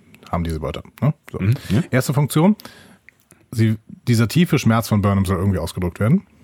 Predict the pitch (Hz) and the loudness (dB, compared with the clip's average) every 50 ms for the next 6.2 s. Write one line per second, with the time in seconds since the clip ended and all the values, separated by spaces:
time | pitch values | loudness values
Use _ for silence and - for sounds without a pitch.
0 | _ _ _ _ _ _ _ _ _ - - 73 73 87 113 190 - _ _ _ | _ _ _ _ _ _ _ _ _ -10 -10 -8 -4 -2 -2 -2 -4 _ _ _
1 | _ _ _ _ _ _ _ _ _ - - - - 110 110 110 107 101 113 104 | _ _ _ _ _ _ _ _ _ -16 -14 -8 -4 0 0 2 2 0 0 0
2 | 104 - 110 120 120 107 110 110 90 120 165 220 - _ - - - - - - | -2 -2 -2 -2 0 2 2 4 4 4 2 2 0 _ -18 -20 -20 -12 -8 -8
3 | - - - - 117 143 131 98 95 90 82 80 80 80 - - - 117 110 107 | -8 -8 -6 -4 -2 0 0 0 0 0 -2 -2 -4 -6 -10 -6 -2 0 0 2
4 | 87 113 151 202 - - 90 87 90 101 95 107 127 156 180 175 180 151 131 117 | 2 2 0 -2 -2 -4 -2 0 0 0 0 0 0 0 2 2 0 2 2 2
5 | 104 98 90 85 80 - - - - _ _ - 101 98 95 92 82 82 90 113 | 2 2 0 -2 -4 -6 -10 -14 -18 _ _ -6 -2 -2 0 0 0 0 0 0
6 | 175 226 - | 0 0 -4